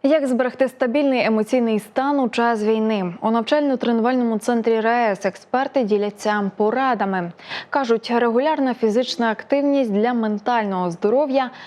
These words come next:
має неабияке значення. Більше дивіться далі у сюжеті.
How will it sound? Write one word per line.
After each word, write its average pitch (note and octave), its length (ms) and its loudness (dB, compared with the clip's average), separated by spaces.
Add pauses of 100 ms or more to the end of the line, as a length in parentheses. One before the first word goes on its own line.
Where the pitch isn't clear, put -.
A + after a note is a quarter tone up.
(140)
має C4 320 2
неабияке A3+ 1040 0
значення. F#3 600 -2 (160)
Більше C#4 420 0
дивіться A3+ 560 -2 (100)
далі F#3 240 0
у F3 80 -4
сюжеті. - 420 -8